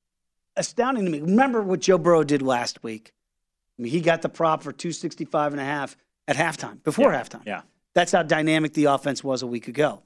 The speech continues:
Speaker 1: Remember, Ja'Marr Chase was a big part of that.
Speaker 2: Exactly.
Speaker 1: So now it's two sixty-five and a half. I, I don't know that I'd lean under. I, I'm leaning under
Speaker 2: Mm-hmm.
Speaker 1: 'cause I think it's a one-score game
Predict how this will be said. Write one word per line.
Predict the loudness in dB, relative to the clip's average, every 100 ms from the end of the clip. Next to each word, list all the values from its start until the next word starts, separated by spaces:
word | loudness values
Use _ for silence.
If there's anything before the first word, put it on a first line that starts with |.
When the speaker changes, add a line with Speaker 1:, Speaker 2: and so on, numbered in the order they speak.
| -2
Speaker 1:
Remember, | -2 -2 -10
Ja'Marr | -6 -6
Chase | -2 -2 -2
was | -8
a | -12
big | -8
part | -4 -4
of | -4
that. | -6
Speaker 2:
Exactly. | -2 -2 -2 -2 -10 -10 _ -16
Speaker 1:
So | -8 -4
now | -2 0 0 0 -2 -4 -4
it's | -6 -6
two | -8 -6
sixty-five | -6 -8 -8 -4 -4
and | -4
a |
half. | -4 -4 -6 _ _ _ _ _ _ _ _ _ -20
I, | -16 -10 -4 0
I |
don't | 2 4
know | 2
that | 0
I'd | -2 0
lean | 0 2 0 -2 -2
under. | -2 -2
I, | -4 0
I'm | 2 6
leaning | 6 8 6
under | 6 2 0 -6 -6
Speaker 2:
Mm-hmm. | -6 -6 -2
Speaker 1:
'cause | 2
I | 2
think | 0 -4
it's | -4
a |
one-score | -6 -4 -2 0 0 -4 -4 -2 -2
game | -2 -2 0 -2 -6